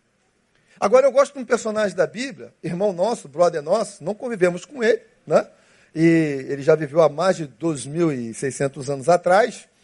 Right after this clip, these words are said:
e é o texto da minha devocional desses dias, né? Esses últimos dias eu tenho lido sobre Efésios e lido sobre Daniel.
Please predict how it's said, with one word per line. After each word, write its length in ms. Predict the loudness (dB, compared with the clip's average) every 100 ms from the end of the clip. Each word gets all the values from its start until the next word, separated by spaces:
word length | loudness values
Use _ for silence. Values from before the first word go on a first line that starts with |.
| _ _ _ _
e 140 | 4 6
é 40 |
o 100 | 6
texto 340 | 4 2 2 0
da 100 | -4
minha 140 | -2
devocional 560 | -4 -4 -8 -8 -8 -10
desses 320 | -10 -16 -16
dias, 460 | -12 -8 -8 -10
né? 260 | -2 0 0 _ _ _ _
Esses 260 | -10 -4 -4
últimos 300 | -2 -2 -2
dias 140 | 2
eu 80 | 2
tenho 160 | 2 -2
lido 180 | -2
sobre 280 | -4 0 2
Efésios 640 | 2 4 4 2 -10 -18 -12
e 80 | -8
lido 260 | -8 -10
sobre 260 | -2 -2 0
Daniel. 520 | -2 0 2 2